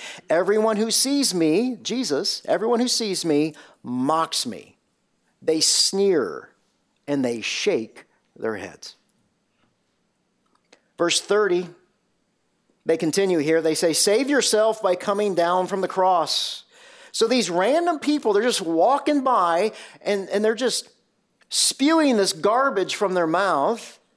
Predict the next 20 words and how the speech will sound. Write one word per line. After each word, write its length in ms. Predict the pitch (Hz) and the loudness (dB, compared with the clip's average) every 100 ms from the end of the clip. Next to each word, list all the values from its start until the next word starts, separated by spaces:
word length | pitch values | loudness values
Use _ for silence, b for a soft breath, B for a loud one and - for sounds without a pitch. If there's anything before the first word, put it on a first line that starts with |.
| _ _ _ _ _ _ _ _ - | _ _ _ _ _ _ _ _ -4
What 160 | 226 | -2
they're 100 | 233 | 2
really 300 | 190 226 269 | 2 2 2
doing 220 | 185 247 208 | 0 2 2
is 100 | 160 | 2
they're 140 | 180 | 0
tempting 560 | - - 233 226 170 147 | -2 -2 -2 0 0 0
Jesus. 600 | 160 113 - - - - _ _ _ _ - | -2 -6 -8 -10 -12 -12 _ _ _ _ -4
This 180 | 185 220 | 0 0
is 160 | 220 | 0
yet 200 | 185 214 214 | 2 0 0
another 580 | 165 165 175 208 262 269 | 0 0 2 2 0 0
temptation 1000 | 262 233 226 220 247 - 113 110 160 - b b b b b | 0 -2 0 -2 -2 -4 -8 -8 -10 -16 b b b b b
for 140 | 190 | -2
Jesus 480 | 143 196 208 190 - | 0 0 0 0 0
not 280 | 180 180 175 | 0 0 -2
to 200 | - 175 | -2 -2
fulfill 420 | 165 160 151 143 | -2 -4 0 0
his 160 | 147 135 | 0 -2
mission. 560 | 196 208 - - - | -2 -2 -6 -12 -16